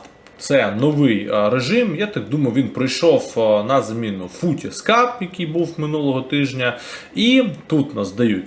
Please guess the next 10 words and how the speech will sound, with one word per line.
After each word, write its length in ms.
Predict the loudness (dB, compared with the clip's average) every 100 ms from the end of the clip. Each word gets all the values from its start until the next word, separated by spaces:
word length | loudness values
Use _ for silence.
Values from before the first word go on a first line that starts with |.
| -4
експірієнс 960 | -4 -4 2 4 6 4 2 -2 -6 -8
і 140 | -8 -10 -2
купу 460 | 0 0 0 0
цікавих 760 | 0 -2 2 4 6 4 2 -4
нагород. 640 | -2 4 6 6 4 0 -12 -20 -14 -2
А, 400 | 2 4 2 0
по-перше, 540 | -2 2 4 4 2 4 6 6 6 2 -2
а, 180 | -2 2
вам 180 | 2 4
треба 680 | 4 4 6 4 4 0